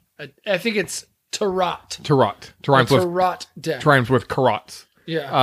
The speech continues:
Speaker 2: Uh,
Speaker 1: like
Speaker 2: my,
Speaker 1: Kakarot's.
Speaker 2: my third favorite vegetable.
Speaker 1: <laughs>
Speaker 2: Uh,
Speaker 1: Like Kar-, Karat.
Speaker 2: well, sorry.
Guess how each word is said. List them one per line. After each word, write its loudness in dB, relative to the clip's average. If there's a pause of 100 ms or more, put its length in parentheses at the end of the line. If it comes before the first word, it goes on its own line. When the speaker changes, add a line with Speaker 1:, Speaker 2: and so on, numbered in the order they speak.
(140)
Speaker 2:
Uh, 4
Speaker 1:
like 0
Speaker 2:
my, 4
Speaker 1:
Kakarot's. -4
Speaker 2:
my 2
third 2
favorite -4
vegetable. -6
Speaker 1:
<laughs> -16
Speaker 2:
Uh, 2 (260)
Speaker 1:
Like -6
Kar-, -10 (280)
Karat. -14
Speaker 2:
well, -4
sorry. 4